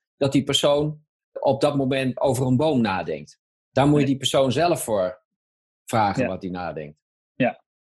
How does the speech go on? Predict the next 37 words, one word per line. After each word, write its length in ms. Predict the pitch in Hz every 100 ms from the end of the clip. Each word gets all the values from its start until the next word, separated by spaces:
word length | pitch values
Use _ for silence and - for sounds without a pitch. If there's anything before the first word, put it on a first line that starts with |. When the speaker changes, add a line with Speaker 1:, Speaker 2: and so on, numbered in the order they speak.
| _ _ _ _ -
Speaker 2:
Waarom 180 | 156
is 60 | 170
dat 180 | 170 175
integrale 680 | - 185 175 165 160 165 156
den-, 240 | 139 170
hoe 220 | 170 170 190
zou 140 | 202
dat 80 | 190
integrale 440 | 190 185 185 180
denken 300 | 156 175 160
ons 380 | 160 160 147 -
nu 220 | - 151 165
kunnen 260 | - 147
helpen, 500 | 123 143 180 175 107 -
juist 320 | - 113 107
in 60 | -
deze 320 | 110 104 107 - _
tijd? 260 | - 110 127
Waarom 180 | 151 160
is 60 |
het 80 | 151
zo 120 | 165
belangrijk 420 | 151 156 156 143
om, 300 | 135 143 143 - _ _ _ _ _ _
eh, 200 | - 131
alle 200 | - 160
perspectieven 580 | 156 156 - 139 160 143
mee 180 | 131 151
te 100 | 127
nemen? 380 | 101 101 156 - _ _ _ _ _ _ _ _
Speaker 1:
Nou, 400 | - 139 135 117 - _ -
omdat 360 | 127 127 117
we 100 | 120
eigenlijk 360 | 117 117 104 104
voor 240 | - 110
een, 240 | 113 110 107 _ _
ja, 420 | - 87 90 -